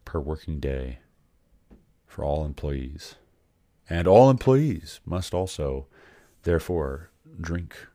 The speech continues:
one beer or one glass of wine per working day on pain of fines." It's a matter of public health policy now. Is that appropriate? Uh, no,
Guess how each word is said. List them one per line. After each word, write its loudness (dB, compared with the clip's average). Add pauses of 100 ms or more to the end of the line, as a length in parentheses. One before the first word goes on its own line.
(440)
one -4
beer -8 (640)
or 2
one -6
glass -6
of -14
wine -10 (760)
per -4
working -4
day -6 (1600)
on -8
pain 0
of -4 (520)
fines." -4 (760)
It's -18
a -10
matter -2
of -8
public -4
health -4
policy -8
now. -12 (1400)
Is -14
that 0
appropriate? 8 (600)
Uh, 0
no, 2